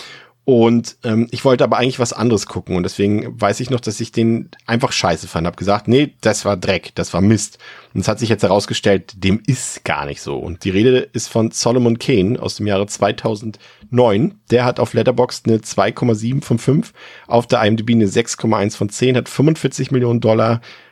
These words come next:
gekostet und leider nur zwanzig Millionen Dollar eingespielt. Hattest du im Vorfeld vor diesem Podcast schon mal von dem Film gehört, André?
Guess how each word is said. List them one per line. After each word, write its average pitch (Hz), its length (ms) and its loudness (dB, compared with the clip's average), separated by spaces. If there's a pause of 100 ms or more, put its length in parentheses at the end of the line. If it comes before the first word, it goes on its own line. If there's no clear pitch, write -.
(240)
gekostet 120 520 -4
und 110 120 0
leider 113 260 4
nur 113 260 4
zwanzig 113 420 -2
Millionen 101 220 4
Dollar 95 220 2
eingespielt. 104 540 -2
Hattest - 340 -2
du 180 80 2
im 160 100 2
Vorfeld 135 580 0
vor - 200 0
diesem 120 160 -6
Podcast - 280 -2
schon 123 100 0
mal 117 60 0
von 120 100 0
dem 113 80 2
Film 113 180 0
gehört, 85 240 2
André? 76 260 -6